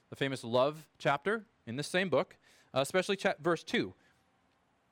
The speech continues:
where Paul says, "If I have prophetic powers and understand all mysteries and all knowledge," so I'm really smart.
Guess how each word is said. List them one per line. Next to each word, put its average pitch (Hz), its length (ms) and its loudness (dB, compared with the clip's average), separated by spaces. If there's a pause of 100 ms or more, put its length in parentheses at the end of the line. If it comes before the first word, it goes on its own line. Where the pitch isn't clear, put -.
(120)
where 147 120 4
Paul 175 200 4
says, 170 340 2
"If 156 160 -4
I 180 200 4
have 180 340 0
prophetic 196 500 0
powers 170 720 0 (640)
and 160 160 0
understand 202 680 2 (140)
all 220 360 6
mysteries 196 720 -2
and 156 120 -4
all 220 320 4
knowledge," 202 480 2
so 160 300 0 (1000)
I'm 156 220 -4
really 190 180 2
smart. 185 380 0